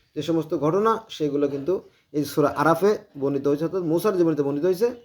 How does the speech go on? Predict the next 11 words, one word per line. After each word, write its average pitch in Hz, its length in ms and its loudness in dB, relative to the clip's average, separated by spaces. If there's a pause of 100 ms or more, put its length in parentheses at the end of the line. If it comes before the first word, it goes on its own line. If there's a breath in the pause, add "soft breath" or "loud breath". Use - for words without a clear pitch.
(380)
আর 143 240 0
ভগবত 160 480 0
গীতায়, 175 340 6
আহ, - 1080 -2 (760)
শ্রীকৃষ্ণ 226 580 -2
আর 214 140 4
অর্জুনের 208 440 4
সাথে 214 180 0
যে 185 120 2
কথোপকথন 180 460 0
হয়েছিল, 233 360 2